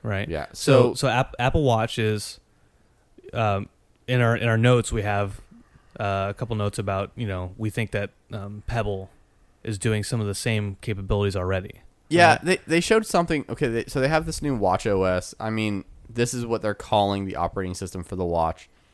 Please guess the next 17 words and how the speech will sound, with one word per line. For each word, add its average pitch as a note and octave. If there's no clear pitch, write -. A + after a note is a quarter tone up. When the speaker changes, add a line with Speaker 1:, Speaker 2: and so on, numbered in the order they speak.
Speaker 2:
Six -
weeks B2+
into, G2
uh, F2+
the F#2
watch F#2
being F#2
available, F2
uh, E2
to A2
the F#2+
public, F2
they're E2
already F#2+
doing F#2
an E2+
update, D#2